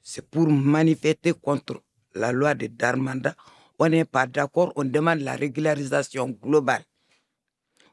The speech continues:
On ne veut pas cas par cas, on n'en veut pas.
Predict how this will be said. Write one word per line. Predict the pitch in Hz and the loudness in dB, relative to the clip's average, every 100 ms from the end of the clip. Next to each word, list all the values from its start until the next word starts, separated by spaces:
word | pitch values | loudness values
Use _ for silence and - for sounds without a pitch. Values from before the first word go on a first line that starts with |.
| - | 2
On | |
ne | 175 | 2
veut | 160 | 4
pas | 160 202 202 | 2 2 0
cas | - 214 - | 0 -2 -2
par | - 147 - | -6 -6 -6
cas, | - - | -10 -8
on | 147 | -2
n'en | 165 185 190 | 2 2 2
veut | 139 | 0
pas. | 196 - | -2 -4